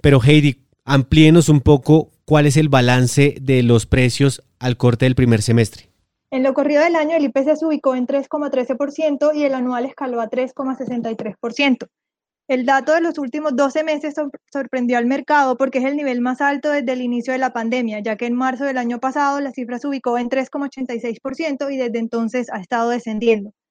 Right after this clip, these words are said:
Speaker 2: El panorama cambió, cambió en mayo por el efecto temporal del paro, los bloqueos y, los desa-, y el desabastecimiento de productos, pues los precios incrementaron uno por ciento ese mes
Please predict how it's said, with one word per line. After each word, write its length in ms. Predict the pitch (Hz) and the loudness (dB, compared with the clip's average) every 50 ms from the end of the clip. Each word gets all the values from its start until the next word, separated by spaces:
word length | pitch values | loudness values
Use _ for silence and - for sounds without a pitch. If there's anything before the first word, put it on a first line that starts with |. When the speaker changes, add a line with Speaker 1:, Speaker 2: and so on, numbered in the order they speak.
| _ _ _ _ _ - | _ _ _ _ _ -12
Speaker 2:
El 120 | 254 240 | -8 -4
panorama 480 | - 285 277 285 277 277 269 285 320 320 | -4 -2 -2 0 0 0 0 -2 -2 -2
cambió, 280 | 339 320 311 285 262 - - | -2 -2 -2 -4 -6 -6 -4
cambió 300 | - 262 247 240 254 247 | -4 -2 0 0 0 0
en 80 | 240 | 2
mayo 420 | 254 269 285 285 262 240 262 277 - _ _ _ _ _ _ _ _ _ _ _ | 2 2 2 2 2 0 -2 -4 -6 _ _ _ _ _ _ _ _ _ _ _
por 180 | - 285 277 269 | -2 0 2 2
el 120 | 269 269 | 2 0
efecto 380 | 269 277 - 262 233 - 277 277 | 0 0 -2 -2 -2 -2 -2 -2
temporal 420 | 330 320 294 285 254 240 233 233 | -2 -2 0 0 0 0 0 0
del 180 | 233 254 262 - | 0 0 -2 0
paro, 320 | - 294 294 285 294 294 | 2 2 2 4 2 0
los 180 | 285 254 233 208 | 0 -2 -4 -4
bloqueos 500 | 220 240 233 240 285 277 269 294 285 285 | -4 -6 -4 -2 -2 -2 0 -2 -4 -6
y, 320 | 294 277 269 269 262 262 | -6 -6 -4 -4 -4 -4
los 140 | 247 254 254 | -4 -4 -4
desa-, 260 | 247 240 233 - 247 - | -6 -6 -8 -10 -12 -8
y 140 | 269 262 262 | -4 -4 -4
el 80 | 247 | -4
desabastecimiento 920 | 254 240 - 269 254 254 254 247 - - 262 233 254 247 240 240 233 233 262 | -4 -6 -6 -6 -6 -4 -6 -8 -8 -8 -8 -6 -4 -4 -4 -4 -2 -2 -2
de 120 | 277 269 | -2 -2
productos, 680 | - 240 233 240 285 302 240 - - 190 196 _ _ _ _ _ _ _ _ _ _ _ _ _ _ _ _ _ - | -4 -4 -2 -2 -2 -2 -4 -6 -12 -18 -20 _ _ _ _ _ _ _ _ _ _ _ _ _ _ _ _ _ -8
pues 160 | - 277 285 | -6 -2 -2
los 120 | 277 269 | -2 -2
precios 320 | - - 247 247 233 269 302 | -2 -2 -4 -2 -2 -2 -4
incrementaron 640 | 311 311 302 302 285 269 247 254 240 247 254 247 | -4 -2 -2 -2 -2 -2 -2 0 0 -2 -2 -2
uno 160 | 294 294 294 | -2 -2 -2
por 140 | 277 311 302 | -2 -2 -4
ciento 260 | 302 302 294 285 294 | -4 -4 -6 -4 -4
ese 160 | 294 285 311 311 | -4 -2 -2 -2
mes 240 | 311 294 320 330 | -2 -4 -4 -4